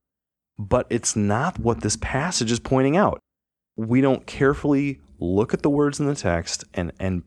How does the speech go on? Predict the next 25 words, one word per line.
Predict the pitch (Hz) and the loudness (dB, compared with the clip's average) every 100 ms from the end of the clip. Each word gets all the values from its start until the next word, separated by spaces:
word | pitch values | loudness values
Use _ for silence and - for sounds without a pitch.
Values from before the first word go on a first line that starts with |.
| - | -8
pay | - 90 | -6 -4
careful | - 117 - | 0 0 2
attention | 120 110 95 - 92 | 0 0 -2 -2 0
to | |
the | 87 | 0
words | 85 87 | 0 -2
that | 87 | -2
God | 90 82 | -2 -2
inspired | 80 78 - 85 78 78 | -2 -4 -2 -2 -2 -4
for | - - | -4 -4
us | - | -6
to | - | -4
see. | - 165 85 - _ _ _ - | -2 0 0 -4 _ _ _ -6
So | - 127 | 0 2
what | 104 117 - | 4 0 0
we | 113 151 233 | -2 2 4
were | 269 151 | 4 4
just | 120 - | 2 2
talking | 123 120 113 98 | 0 2 0 2
about, | 85 78 | 2 0
while | 104 110 113 | 0 2 0
really | 113 127 202 233 220 | -2 -6 -2 0 2
good | 190 143 | 2 4
biblical | 160 131 123 | 2 2 2
applications, | 104 98 98 - 165 - 85 | 2 2 0 0 -2 -2 -6